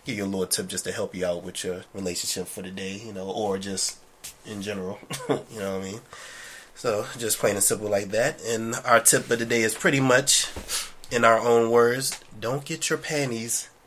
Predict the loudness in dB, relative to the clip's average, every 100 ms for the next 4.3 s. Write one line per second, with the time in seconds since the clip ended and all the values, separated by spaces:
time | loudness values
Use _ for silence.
0 | _ _ _ -12 -8 -4 -4 -4 -8 -12
1 | -10 -6 -4 -4 -8 -10 -10 -8 0 0
2 | 0 -10 -12 -16 -14 -14 -14 -14 -14 -4
3 | -2 -2 0 -2 0 2 2 0 0 -2
4 | -2 -2 -4